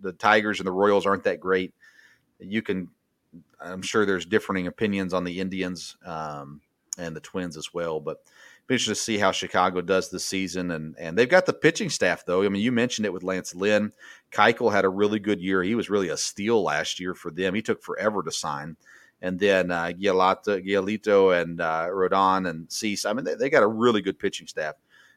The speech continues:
And so it'll be interesting to see how that comes along. Uh, let's move on to Cleveland. The Cleveland Indians, just a bit outside. Uh, we got the key losses, shortstop Francisco Lindor,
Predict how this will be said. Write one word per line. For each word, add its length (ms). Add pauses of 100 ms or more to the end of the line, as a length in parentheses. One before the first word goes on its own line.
(100)
And 280
so 140
it'll 100
be 80
interesting 220
to 60
see 100
how 120
that 180
comes 260
along. 340 (600)
Uh, 140
let's 180
move 160
on 200
to 40
Cleveland. 640
The 140
Cleveland 480
Indians, 640 (100)
just 680
a 40
bit 140
outside. 640 (300)
Uh, 560
we 160
got 340 (120)
the 240
key 220
losses, 600 (380)
shortstop 840
Francisco 560
Lindor, 600